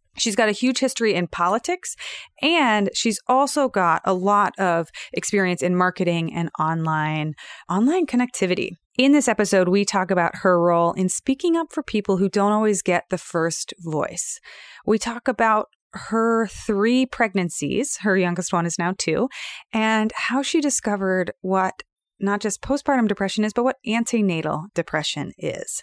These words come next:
If postpartum depression is really much more commonly known, although we still need to talk a lot more about it. But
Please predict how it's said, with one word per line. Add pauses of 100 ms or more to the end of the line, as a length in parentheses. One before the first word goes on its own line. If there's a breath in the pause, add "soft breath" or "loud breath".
If
postpartum
depression
is
really
much
more
commonly
known,
although
we
still
need
to (100)
talk
a
lot
more
about
it. (240 loud breath)
But